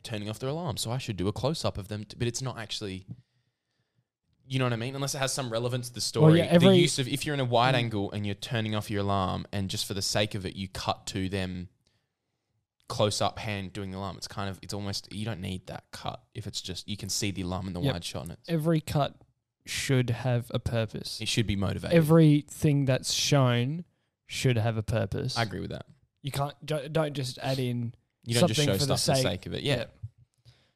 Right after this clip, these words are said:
Speaker 2: Yeah. Um, for example, when I was doing my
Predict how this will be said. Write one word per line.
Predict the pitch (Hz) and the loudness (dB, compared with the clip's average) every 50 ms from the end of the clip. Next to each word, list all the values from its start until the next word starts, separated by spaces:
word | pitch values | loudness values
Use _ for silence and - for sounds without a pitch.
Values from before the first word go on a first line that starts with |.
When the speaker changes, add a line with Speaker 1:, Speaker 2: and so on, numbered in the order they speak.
| _ _ _ _ | _ _ _ _
Speaker 2:
Yeah. | 151 143 135 127 | -4 -2 -2 -2
Um, | 123 127 127 - - _ _ _ _ _ _ - | -2 -4 -8 -10 -16 _ _ _ _ _ _ -8
for | - 147 143 | -4 -2 -2
example, | 135 127 123 135 135 127 127 135 - 123 117 113 120 143 - _ _ _ _ _ _ _ _ _ _ _ _ _ _ _ _ | -2 0 0 0 0 0 0 0 -2 -2 -2 -2 -2 -4 -6 _ _ _ _ _ _ _ _ _ _ _ _ _ _ _ _
when | - 135 135 | -2 -2 0
I | 131 131 127 | 0 -2 -2
was | 123 117 117 | -4 -4 -4
doing | - 131 123 123 120 120 | -2 -2 -2 -2 -2 -2
my | 120 117 117 117 113 113 113 120 | 0 0 0 0 0 -2 -2 -4